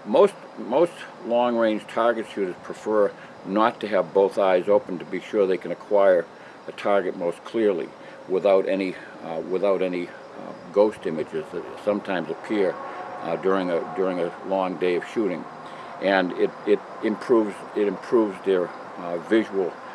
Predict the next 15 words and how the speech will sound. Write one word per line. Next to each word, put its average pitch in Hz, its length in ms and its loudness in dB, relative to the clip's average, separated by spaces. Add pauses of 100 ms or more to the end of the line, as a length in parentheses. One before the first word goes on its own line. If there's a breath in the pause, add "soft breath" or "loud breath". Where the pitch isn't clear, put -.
(180 loud breath)
acuity 104 480 4
in 95 100 -2
terms 101 400 -2
of, 85 160 -2 (320)
uh, 87 200 -4 (520)
depth - 360 2
perception - 600 -4
too, 107 240 2
because 87 340 -2 (520 loud breath)
they 90 80 0
can 95 240 -2
wear 92 300 6
irises 104 720 2
that 87 160 2 (360 loud breath)
close 104 380 6